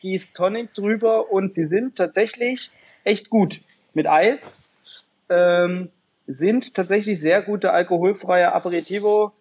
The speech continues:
Also ich würde mir normalerweise nichts von dieser Firma kaufen, weil wir haben ja hier die eiserne Regel, wenn sie bei uns gelistet werden wollen und sie können uns Gläser, Sektkühler und Schirme stellen, sind sie zu groß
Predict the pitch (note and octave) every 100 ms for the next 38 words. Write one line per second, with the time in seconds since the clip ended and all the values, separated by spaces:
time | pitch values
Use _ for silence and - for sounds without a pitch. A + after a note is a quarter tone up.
0 | _ _ _ _ _ _ - D#3+ E3+ -
1 | F#3+ G3+ F#3+ F3 F3+ F#3+ F3 E3 E3+ G#3
2 | - - F#3 F3 E3+ E3 - F3 E3 C#3+
3 | - F3+ G#3+ A#3 A3 E3+ D#3+ D3+ F3+ E3
4 | D#3 E3+ D#3+ D#3+ F3 F3 E3 D3 F3 G3+
5 | G#3 - _ _ _ _ _ _ _ -
6 | E3+ F3+ F#3 F3 F3 - D#3+ G#3 - A3
7 | F3+ G3+ G3 F3+ G3 G#3+ G#3+ - _ _
8 | - E3+ E3+ D#3+ F3+ F#3 F#3 F3 F3 -
9 | _ _ - D#3+ G#3+ A3 G#3+ E3+ G#3 -
10 | G#3+ G#3 F3+ E3 - G3 A3 A3 - A3
11 | A#3 F#3+ G3+ G3 - E3+ D#3 E3 C#4 -